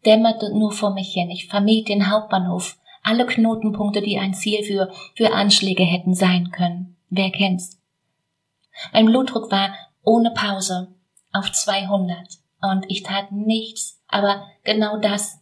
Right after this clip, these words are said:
half auch nichts und vor allem niemanden. Ein Jahr später kam mein Sohn zur Welt und eine Woche zuvor hatte George Bush den Irak den Krieg erklärt. Eine Militäroperation der U S A, Großbritanniens und einer Koalition der,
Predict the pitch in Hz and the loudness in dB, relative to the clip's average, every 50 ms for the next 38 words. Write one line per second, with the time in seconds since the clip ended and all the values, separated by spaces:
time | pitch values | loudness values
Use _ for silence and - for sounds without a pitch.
0 | _ - - 208 202 202 202 - - - - 196 190 - 208 202 196 190 - - | _ -2 2 2 2 2 0 -4 -8 -8 -8 -8 -2 0 2 2 2 0 -2 -6
1 | - - 175 190 190 190 - 202 - 208 202 202 196 202 214 226 226 214 196 185 | -6 -4 -2 -2 -2 -2 -4 -4 -4 -4 -4 -4 -2 -2 0 0 2 2 2 0
2 | 180 180 175 180 180 - - _ _ _ _ _ _ _ _ _ _ _ _ _ | 0 -2 -4 -6 -8 -8 -12 _ _ _ _ _ _ _ _ _ _ _ _ _
3 | _ _ _ _ _ _ _ _ _ _ _ - - - - - 220 240 247 233 | _ _ _ _ _ _ _ _ _ _ _ -20 -14 -6 0 2 4 4 4 4
4 | - - - 233 233 233 220 220 - 214 208 202 202 196 196 185 190 190 185 185 | 2 2 2 2 2 2 2 2 2 0 0 2 2 0 -2 -2 -2 -2 -2 -2
5 | 180 - 185 180 - 175 170 175 175 - - 185 196 202 202 - 190 202 208 214 | -2 -2 -4 -4 -4 -6 -8 -8 -8 -4 0 0 2 2 2 2 0 0 0 0
6 | - 202 190 202 208 208 - 214 - - 202 196 202 190 185 190 190 190 185 190 | -2 -2 -4 -6 -8 -8 -8 -10 -10 -10 -8 -6 -4 -4 -4 -6 -6 -6 -4 -4
7 | 185 185 185 - - - 190 190 - - - - - 190 190 196 190 185 - - | -4 -4 -6 -6 -6 -6 -6 -4 -2 -2 -2 0 0 -2 -2 -2 -4 -8 -6 -6
8 | 196 190 185 185 185 180 - 190 190 - - - 220 214 196 180 175 - - 180 | -6 -4 -2 -4 -4 -4 -4 -4 -4 -4 -2 -4 -4 -4 -6 -8 -8 -6 -4 -2
9 | 175 180 180 180 - - _ _ - - - 208 220 220 220 220 214 - - 226 | -2 -2 -4 -8 -12 -20 _ _ -8 -4 0 2 4 4 4 4 2 2 2 2
10 | 233 233 226 233 214 214 202 196 - - 202 202 196 196 202 190 190 190 180 - | 2 2 0 0 -2 -2 -4 -4 -2 -2 0 0 0 0 0 -2 -4 -6 -8 -6
11 | - 180 180 185 180 180 190 - - 196 190 - - 196 190 190 185 185 185 - | -4 -2 -2 -2 -2 -2 -2 -2 -4 -4 -6 -6 -4 -4 -4 -4 -4 -6 -6 -4
12 | 175 180 180 175 180 185 - 190 190 185 185 180 - - - 196 190 190 185 180 | -4 -2 -2 -2 -2 -2 -4 -6 -6 -6 -6 -8 -6 -6 -4 -4 -2 -2 -2 -2
13 | 180 180 | -4 -6